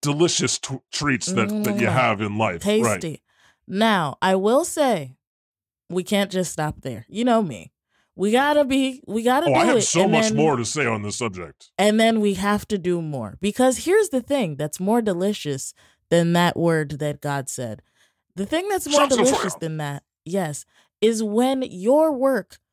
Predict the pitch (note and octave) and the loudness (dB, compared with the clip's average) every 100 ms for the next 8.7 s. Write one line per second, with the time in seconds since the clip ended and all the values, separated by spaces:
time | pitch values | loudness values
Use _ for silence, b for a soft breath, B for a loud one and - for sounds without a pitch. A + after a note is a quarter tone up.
0 | _ _ - F#3 A#3+ B3+ A#3+ G#3+ F#3 F#3+ | _ _ -4 0 2 2 2 2 2 2
1 | G3+ G3+ F3 D#3+ D3 - G3 G3+ G3+ D#3+ | 0 -2 -4 -4 -6 -2 0 0 0 -2
2 | C3 F3 E3+ D#3+ D3+ C#3+ D3 C#3+ C#3+ B2+ | -2 0 0 -2 -4 -6 -6 -6 -6 -10
3 | A2 - _ b b b F3+ - G#3 A3 | -18 -20 _ b b b -10 -4 2 2
4 | G3+ G3 - E3+ D3 - C#3 B2+ - _ | 2 0 -2 -4 -6 -8 -10 -12 -16 _
5 | _ _ - - - - C3+ C3+ C3+ A#2 | _ _ -12 -10 -4 2 4 6 4 2
6 | - C3 D3 - A3+ B3+ - C4+ E4 D#4 | 0 0 -2 -2 -2 -2 -2 -2 0 0
7 | G#3 C#3 G#3 G#3 F#3 F#3 - D3 C3 F#3+ | -2 0 2 2 0 -2 -2 -4 -2 0
8 | A#3+ G3+ E3+ D3+ D#3+ C#3+ | 0 0 0 0 0 -2